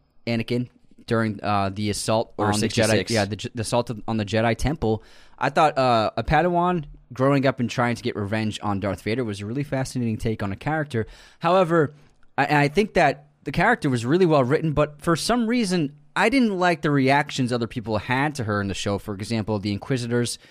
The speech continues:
Speaker 1: were always saying that she, "You go too far, Reva, and you're too impulsive, and, like, you're too emotional." So those are moments that I didn't really make sense to me. It's the Inquisitors that I wasn't a big fan of. I was a fan of Reva.
Speaker 2: Yeah.
Speaker 1: I, but it didn't make sense to me because we've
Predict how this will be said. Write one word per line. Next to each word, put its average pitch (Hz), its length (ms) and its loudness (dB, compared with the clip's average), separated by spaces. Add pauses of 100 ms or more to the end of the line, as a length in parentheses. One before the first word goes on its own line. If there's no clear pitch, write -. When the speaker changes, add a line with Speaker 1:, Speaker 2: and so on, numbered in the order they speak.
(240)
Speaker 1:
were 117 160 -4
always 127 360 4
saying 127 300 -2
that 113 120 -2
she, 117 280 -6
"You 131 100 -2
go 147 180 4
too 135 200 -2
far, 143 360 4
Reva, 143 540 0
and 110 200 -2 (220)
you're 120 120 -4
too 123 200 0
impulsive, 170 680 2
and, 117 140 -2
like, 107 180 -4
you're 113 80 -4
too 127 200 -2
emotional." 120 680 2 (300)
So - 160 -4
those 139 440 0
are - 40 -4
moments 233 300 0
that 170 120 0
I 139 80 2
didn't 196 300 -2
really 247 200 -2
make 170 180 -2
sense 175 220 -4
to 139 100 -4
me. 123 80 0
It's 120 100 -8
the 190 120 0
Inquisitors 151 640 0
that 113 180 0
I 151 160 2
wasn't 127 280 0
a 107 40 -2
big 104 160 -4
fan 107 240 -2
of. 104 160 -2
I 160 120 2
was 185 120 0
a 135 60 -6
fan 117 200 -2
of 92 140 -6
Reva. 101 320 -2 (180)
Speaker 2:
Yeah. 123 380 2
Speaker 1:
I, 156 160 2 (180)
but 160 200 0
it 151 100 2
didn't 214 180 2
make 208 140 2
sense 170 240 -4
to 165 60 -6
me 165 80 0
because 143 300 -2
we've 135 200 0